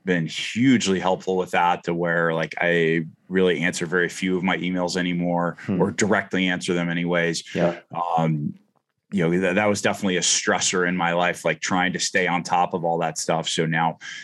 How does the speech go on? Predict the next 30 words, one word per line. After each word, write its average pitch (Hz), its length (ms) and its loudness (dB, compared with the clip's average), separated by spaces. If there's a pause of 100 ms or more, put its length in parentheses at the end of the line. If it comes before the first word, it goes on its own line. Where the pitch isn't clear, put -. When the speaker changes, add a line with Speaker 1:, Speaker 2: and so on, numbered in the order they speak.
(140)
Speaker 1:
having, 90 500 0
having 104 280 0
people 98 360 2
that 92 100 2
are 85 80 2
helping 92 420 0
with 101 180 0
that 95 300 2
is, 82 540 -6 (120)
is, 85 380 -4
is 87 180 -2
huge. 113 380 4
And 90 100 0
it 87 80 -6
does 104 220 2
allow 90 240 0
me 90 120 -4
to 87 80 -4
step - 260 -4
back 85 320 -2
a 87 60 -2
little 87 180 2
bit. 87 340 0
And, 82 300 0 (640)
um, 80 500 -2 (400)
actually 87 180 -2
one 87 160 0
of 85 80 0
the 82 60 -4
things 82 580 -2